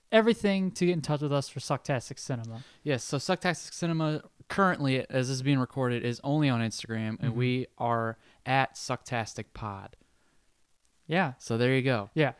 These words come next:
Speaker 2: Or you
Speaker 1: Um,
Speaker 2: could probably just go in the search bar, type in Sucktastic Cinema, you'd probably see that as well.
Speaker 1: Yeah.
Speaker 2: So.
Speaker 1: Um, we'll be on Twitter eventually, and we're not gonna be on
Speaker 2: I don't think
Speaker 1: Facebook.
Speaker 2: because the two of us don't wanna be on Facebook
Speaker 1: No, yeah, f-,
Speaker 2: anymore,
Speaker 1: the only
Speaker 2: so.
Speaker 1: reason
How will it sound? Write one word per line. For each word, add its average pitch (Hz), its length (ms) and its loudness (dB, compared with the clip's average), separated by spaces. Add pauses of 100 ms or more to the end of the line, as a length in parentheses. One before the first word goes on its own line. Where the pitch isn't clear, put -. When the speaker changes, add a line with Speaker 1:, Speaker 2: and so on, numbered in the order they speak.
(140)
Speaker 2:
Or 135 120 4
you 160 60 8
Speaker 1:
Um, 156 80 4
Speaker 2:
could 131 120 4
probably 143 160 4
just 123 140 -6
go 143 100 2
in 131 60 2
the 123 40 0
search 143 300 0
bar, 139 220 4
type 127 260 -4
in 117 60 -4
Sucktastic - 580 -4
Cinema, 143 460 2
you'd 117 200 -4
probably 104 280 -6
see - 220 -12
that 98 160 -10
as 104 120 -18
well. - 220 -20
Speaker 1:
Yeah. 151 160 -6
Speaker 2:
So. - 400 -14
Speaker 1:
Um, 160 440 2 (200)
we'll 165 300 4
be 151 280 -2
on 156 180 4
Twitter 156 340 2
eventually, 156 540 0
and 170 160 0
we're 180 120 -2
not 185 260 0
gonna 180 140 0
be 175 140 0
on 175 120 -2
Speaker 2:
I 254 80 0
don't 277 100 4
think 285 160 2
Speaker 1:
Facebook. 151 140 0 (240)
Speaker 2:
because 214 520 0
the 220 120 0
two 240 260 6
of 226 120 6
us 233 260 4
don't 143 180 6
wanna 131 200 6
be 123 100 4
on 113 140 2
Facebook 117 180 2
Speaker 1:
No, - 80 6
yeah, 160 160 4
f-, 165 60 2
Speaker 2:
anymore, 196 340 2
Speaker 1:
the 208 120 6
only 240 180 6
Speaker 2:
so. 214 100 4
Speaker 1:
reason 202 540 0